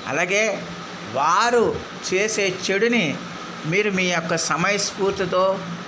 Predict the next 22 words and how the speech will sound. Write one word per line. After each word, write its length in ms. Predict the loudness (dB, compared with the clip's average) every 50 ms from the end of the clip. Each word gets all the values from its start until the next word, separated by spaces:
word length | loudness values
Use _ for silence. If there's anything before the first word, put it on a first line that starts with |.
| -6 -2
మీ 160 | 0 2 2 2
తెలివితేటలతో, 1160 | 0 0 0 2 2 2 2 2 2 2 2 2 2 0 0 2 4 4 4 4 4 2 -2 -6 -10 -12 -12 -12 -12 -12 -12 -10 -6 -2
మీ 100 | 0 0
యొక్క 160 | 0 0 0
ఆత్మస్థైర్యంతో 1200 | 2 2 2 2 0 -2 -4 -2 0 0 0 0 -2 -2 0 2 2 2 4 2 2 2 2 2 2
వాటిని 340 | 4 2 0 0 -2 -4
తిప్పికొట్టడానికి 960 | -4 -2 -2 -4 -2 0 0 0 0 0 0 0 0 0 0 0 0 -2 -2
కూడా 400 | 0 0 0 0 0 0 -2 -2 -6 -8 -10 -10 -12 -12 -12 -12 -10 -4 -2
ఎక్కువగా 380 | -2 -2 0 0 0 2 2
అవకాశం 600 | 2 2 2 2 0 0 0 0 0 0 -2 0
ఉంటుందన్న 480 | 0 0 0 -2 -2 0 0 0 0 0
విషయాన్ని 680 | 0 0 -2 -2 0 0 0 0 0 0 -2 -2 -4 -6 -8 -10 -10 -10 -10 -10 -8 -4 -2
గమనించాల్సిన 640 | 0 0 2 2 2 2 0 0 -2 -2 -2 -2 -2
అవసరం 460 | -2 -2 -2 -2 -2 0 0 -2 -4 -8 -10 -12 -12 -8 -6
ఎంతైనా 400 | -4 -2 -2 -2 -2 -2 -2 -2
ఉంటుంది. 420 | -2 -2 -4 -4 -4 -6 -6 -6 -8 -10 -10 -12 -12 -12 -12 -12 -12 -12 -12 -12 -12 -10 -6 -4
అలాగే 580 | -2 0 0 0 2 4 4 4 4 4 4 4
మీరు 300 | 4 2 2 2 2 2
చేస్తున్న 560 | 2 2 2 0 0 2 2 4 4 2 2
ప్రతి 460 | 0 -2 -2 -2 0 0 0 0 0
పని 320 | 0 0 0 2 2 2
కూడా 460 | 2 2 2 2 2 2 2 0 0